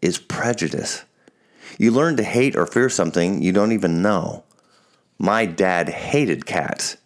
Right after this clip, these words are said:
He was insanely prejudiced against cats. There was no reason, and if any reason was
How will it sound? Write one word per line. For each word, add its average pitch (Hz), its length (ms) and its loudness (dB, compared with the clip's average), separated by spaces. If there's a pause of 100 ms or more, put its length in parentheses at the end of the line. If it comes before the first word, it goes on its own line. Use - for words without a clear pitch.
(500)
He 143 120 2
was 139 140 2
insanely 143 760 2
prejudiced - 680 -4 (140)
against 87 480 -2
cats. - 520 -4 (460)
There 71 120 -2
was 67 160 -6
no 101 140 2
reason, 80 500 -2 (540)
and 87 340 0
if 85 220 0 (240)
any 107 200 4
reason 90 400 2
was 127 260 2